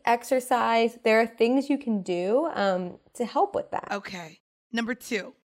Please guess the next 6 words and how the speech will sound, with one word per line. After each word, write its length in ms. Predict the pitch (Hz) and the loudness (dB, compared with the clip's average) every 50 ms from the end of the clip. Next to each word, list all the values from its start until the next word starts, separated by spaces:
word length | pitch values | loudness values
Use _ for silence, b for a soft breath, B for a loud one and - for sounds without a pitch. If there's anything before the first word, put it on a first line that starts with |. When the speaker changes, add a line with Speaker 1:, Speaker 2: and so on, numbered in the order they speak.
| _ _ _ _ _ _ _ _ _ _ _ _ _ _ _ - | _ _ _ _ _ _ _ _ _ _ _ _ _ _ _ -4
Speaker 1:
Number 180 | 180 196 233 | 0 2 2
two, 420 | 247 - - 311 233 185 156 - - - | 0 4 6 8 8 8 8 4 2 0
your 140 | 220 226 226 | 0 0 2
follicular 560 | - 277 285 302 294 294 214 185 165 160 165 | 2 4 4 4 4 4 4 6 6 4 4
phase, 380 | - 165 - - - - - - | 0 0 -2 -2 -2 -6 -10 -10
which 480 | - - 214 214 208 185 - - - | -4 2 4 6 6 6 4 0 -16